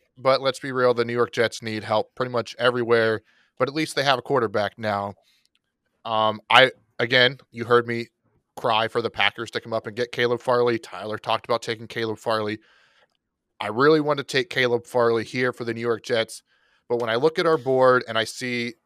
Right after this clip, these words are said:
the edge rusher, Jaelan Phillips, from me still available, to me, he's the best pass rusher in the entire draft, despite being the third pass rusher off our board. You win, you win on,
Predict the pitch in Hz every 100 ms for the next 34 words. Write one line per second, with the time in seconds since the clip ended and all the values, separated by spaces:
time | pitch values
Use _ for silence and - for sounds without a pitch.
0 | _ - 120 127 131 131 127 - 123 110
1 | 117 131 127 - 123 120 - - - _
2 | _ _ - - _ _ _ 123 117 -
3 | - 127 123 113 113 110 110 107 - _
4 | _ _ _ - 135 135 151 131 135 143
5 | 127 110 120 - - 127 120 - 127 -
6 | 123 - 123 135 131 123 127 127 127 117
7 | 120 120 120 _ _ _ 92 110 - 127
8 | 120 110 120 117 107 - 123 120 - 113
9 | - 120 - 113 110 113 - 113 117 123
10 | 123 123 120 120 _ _ _ _ _ _
11 | _ _ _ _ _ _ - 113 117 117
12 | 147 147 _ _ 120 117 151 151 147